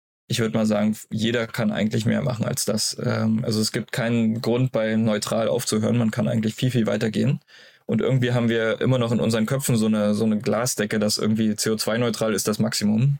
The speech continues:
Dabei kann man tatsächlich viel, viel mehr machen. Und das betrifft jetzt nicht nur, ähm, also insbesondere betrifft das reiche Menschen, glaub ich, ähm, aber es betrifft eben auch, äh, Politiker, die, glaub ich, ambitionierter sein könnten. Und es gibt natürlich auch, ähm, betrifft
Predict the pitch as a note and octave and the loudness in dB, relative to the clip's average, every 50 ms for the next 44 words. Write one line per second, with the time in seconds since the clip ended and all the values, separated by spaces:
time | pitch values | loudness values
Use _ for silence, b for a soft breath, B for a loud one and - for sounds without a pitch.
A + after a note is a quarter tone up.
0 | - - A#2 A2+ A2 A2+ - - A#2 A2+ G#2+ A2 G#2+ A2 - - - G#2+ - - | -4 -4 -2 0 0 0 0 0 0 2 2 0 0 -2 -4 -6 -4 -4 -2 0
1 | A2 A2+ A2 - - C#3 C3+ - B2 A2 A2 A2 G#2+ A2 A#2+ B2+ C3 D#3+ E3+ - | 0 0 0 -2 0 -2 0 2 2 2 2 2 2 2 2 0 0 -2 -4 -6
2 | _ b b b b b b b b b b b b _ - A#2 A#2+ A#2 - C3 | _ b b b b b b b b b b b b _ 0 0 0 0 0 -2
3 | A2+ - C#3 C3+ - C3 A#2 G#2+ - B2+ A#2+ - C3 A#2+ A#2 A2+ A2+ A2 A2 A2 | -2 0 -2 0 0 0 0 0 0 0 2 4 4 4 4 4 4 2 4 4
4 | G#2+ G#2+ G#2+ - - - _ G#2+ G#2 G2+ G2 F#2+ G2 G2 G#2+ - _ _ - - | 2 2 0 -2 -6 -10 _ 0 0 2 2 0 -2 -4 -6 -14 _ _ -6 -2
5 | - - - C3+ - - A#2+ A2+ A#2 A#2 G#2 G#2+ - - B2 - B2 G#2+ - - | -2 0 0 0 0 0 -2 0 0 2 0 0 0 -2 -2 -2 -2 -2 -2 -2
6 | A2+ A#2 C3+ C3+ D3 C#3 C#3 C3+ C#3 - - C#3 B2 B2 B2 B2+ C3+ C#3 C#3 - | -2 -2 0 0 2 2 2 2 2 2 2 2 2 2 2 2 2 0 0 -2
7 | - - A2+ A2 A2 A2 A2 A2 G#2+ - - A2 A2 A2 - - A2+ - - A#2+ | -4 -2 0 0 2 2 2 2 0 0 0 0 0 0 -2 -6 -6 -2 -4 -4
8 | - - G2+ - A2+ A2+ G#2 - - A2 G#2+ - _ _ _ _ _ _ _ _ | -4 -2 -2 0 0 0 2 0 0 -2 -2 -4 _ _ _ _ _ _ _ _
9 | _ _ _ _ _ _ _ _ - A#2+ A2+ A2+ A2+ A2+ A2+ A2+ A2 - _ _ | _ _ _ _ _ _ _ _ -4 -4 -2 -2 -2 -2 -2 -4 -4 -8 _ _
10 | _ _ - A#2+ A2 B2+ C3+ C#3 C#3 C#3 C3 B2+ A#2+ A2+ A2+ G#2+ A2+ A2 A2 A2+ | _ _ -2 0 0 0 0 0 0 0 0 0 2 0 0 2 2 0 0 0
11 | G#2+ - A2 A2+ G#2+ - - A2+ A2+ A2+ A2 - A#2 A2 G#2+ G#2+ A2 A2 A2 - | 0 0 0 0 0 0 0 0 0 0 0 0 0 0 2 2 0 0 0 0
12 | A#2 A2 G#2+ - A#2+ - - - B2 A2 - - - - A#2 - - - A2+ A2 | 0 0 2 0 0 0 0 0 -2 0 -2 -4 -2 -4 -4 -2 -2 -2 -2 0
13 | - A#2+ A2 A2 G#2+ - - - A2+ A2 - - - - - A2 A2+ A2 G#2+ G#2+ | 0 0 0 0 0 0 -2 -2 -2 -2 -4 -8 -6 -2 0 2 2 2 2 0
14 | G#2+ A2 - _ _ _ _ _ _ _ _ _ _ _ _ _ _ - - - | 0 -4 -10 _ _ _ _ _ _ _ _ _ _ _ _ _ _ -16 -10 -8
15 | C3 - B2 A#2+ A2 - - - | -4 -2 0 0 -2 -2 -6 -10